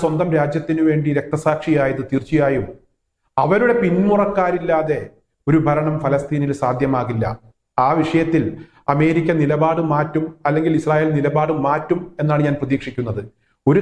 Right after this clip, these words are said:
കാരണവശാലും ഹമാസ് ഇല്ലാതെ ഫലസ്തീനിൽ ഒരു ഭരണം സ്ഥാപിക്കാൻ കഴിയില്ല. സ്വതന്ത്ര ഫലസ്തീൻ എന്ന് പറയുന്ന ഒരു രാജ്യം ഉണ്ടാവുകയാണെങ്കിൽ തീർച്ചയായും ആ രാജ്യത്തുള്ള ജനങ്ങൾ തീരുമാനിക്കട്ടെ അവരെ ആര് ഭരിക്കണം, അവിടെ ആര്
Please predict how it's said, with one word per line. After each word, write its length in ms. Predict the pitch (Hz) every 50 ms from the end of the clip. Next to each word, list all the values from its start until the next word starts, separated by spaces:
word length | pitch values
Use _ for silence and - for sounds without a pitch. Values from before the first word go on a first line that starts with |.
| 196
കാരണവശാലും 640 | 165 160 165 170 170 165 156 165 170 160 156 156 151 151 - - -
ഹമാസ് 360 | 139 151 151 170 185 - 185 165
ഇല്ലാതെ 340 | 156 156 147 147 147 147 147 147 143 - _ _ _ _ -
ഫലസ്തീനിൽ 540 | 143 139 147 151 - - 156 143 143 131 98 - - - - _ _ _ _ - 135
ഒരു 100 | 143 135 135
ഭരണം 240 | 131 127 139 147 143 143
സ്ഥാപിക്കാൻ 480 | - 139 131 131 135 - - 135 135 131
കഴിയില്ല. 340 | 131 120 120 123 120 117 113 113 113 -
സ്വതന്ത്ര 320 | 127 123 131 143 143 156 147 -
ഫലസ്തീൻ 380 | 180 180 180 - - 160 156 160 160 147
എന്ന് 120 | 156 151 151
പറയുന്ന 280 | 151 147 147 147 151 147 151 - -
ഒരു 100 | 147 156 147 135
രാജ്യം 460 | 131 135 147 170 170 160 202 202 156 - 208 - - - - 139
ഉണ്ടാവുകയാണെങ്കിൽ 720 | 139 151 160 170 170 170 175 160 151 143 139 135 135 - - 139
തീർച്ചയായും 520 | 147 147 - 175 165 156 156 156 156 156 - - - - - - - 165
ആ 40 | 196 180 165
രാജ്യത്തുള്ള 640 | 156 165 185 196 185 226 233 233 233 220 202 190 - -
ജനങ്ങൾ 320 | 165 156 165 170 180 175 170 165
തീരുമാനിക്കട്ടെ 640 | 156 156 156 156 151 147 147 147 - - - 123 110 - - - _ _ _ - 123
അവരെ 180 | 131 143 156 143 131 131
ആര് 160 | 139 156 156 156
ഭരിക്കണം, 400 | 143 135 139 - 156 139 117 101 - - - _ _ _ _ - -
അവിടെ 180 | 147 156 147 135 143
ആര് 120 | 156 170